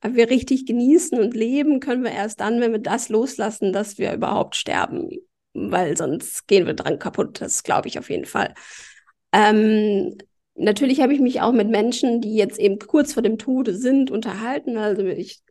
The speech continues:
ich habe ja wirklich gut Freundinnen und Freunde gefunden in den Seniorenheimen, weil ich ja, äh, mir erlaube zu lieben, auch diese Menschen, weil ich ge-,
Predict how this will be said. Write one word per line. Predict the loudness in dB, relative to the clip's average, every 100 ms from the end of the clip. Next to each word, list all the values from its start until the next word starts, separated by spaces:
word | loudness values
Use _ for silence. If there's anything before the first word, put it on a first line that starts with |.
| _ -10
ich | -4
habe | 2 2
ja | 4
wirklich | 0 0 -2
gut | 0 0
Freundinnen | -2 2 6 8 8 8 6 4
und | 0
Freunde | -2 0 0 0
gefunden | -2 -4 -4 -2 -4 -4
in | -2 -2 -4
den | -4 -2
Seniorenheimen, | 0 2 2 2 -2 -4 -2 -2 -4 -8 -20 -20 -20 _
weil | -4 0 2 2 2
ich | 0 -2
ja, | -2 -2 -2 -6 -14 _ _ _ _ _ _ _ _ _ 0
äh, | 4 6
mir | 8
erlaube | 8 8 8 6 4 2 2
zu | -2
lieben, | 0 2 2 2 2 4 2 -2 -6
auch | -2 -2 -4
diese | -2 0 0
Menschen, | 0 0 0 -2 -6 -4 -2 -4 -6 -6
weil | -4 -2
ich | -4
ge-, | -4